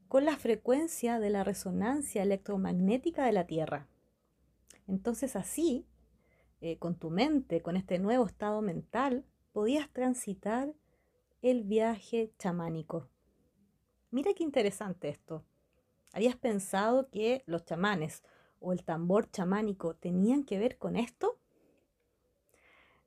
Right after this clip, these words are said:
Realmente pensemos que son nuestros antepasados los que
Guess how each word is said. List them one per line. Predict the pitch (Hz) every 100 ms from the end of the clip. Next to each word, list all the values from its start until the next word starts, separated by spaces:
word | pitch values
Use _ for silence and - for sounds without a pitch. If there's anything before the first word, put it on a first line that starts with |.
| _ _ _
Realmente | 202 262 247 262 269 - 294 - -
pensemos | 233 214 269 302 -
que | 247 262 339 _
son | - - 277 262
nuestros | 254 - 269 -
antepasados | 226 226 240 226 - - 269 262 143 - - _ _ _ _ _ _ _
los | 190 190
que | - 233 226